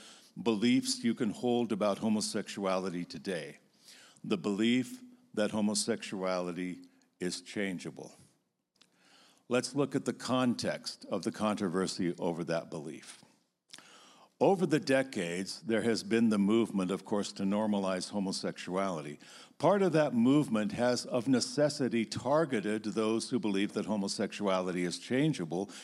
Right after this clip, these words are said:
because if homosexuality is changeable,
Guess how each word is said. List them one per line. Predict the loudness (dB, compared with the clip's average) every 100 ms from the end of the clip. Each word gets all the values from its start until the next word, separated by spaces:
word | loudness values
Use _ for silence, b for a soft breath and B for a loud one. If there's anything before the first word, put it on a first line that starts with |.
| B -6
because | 0 0 0
if |
homosexuality | 0 2 2 0 -2 0 0 2 2 0
is | -2 -4
changeable, | -4 0 2 0 -2 -2 -2 -4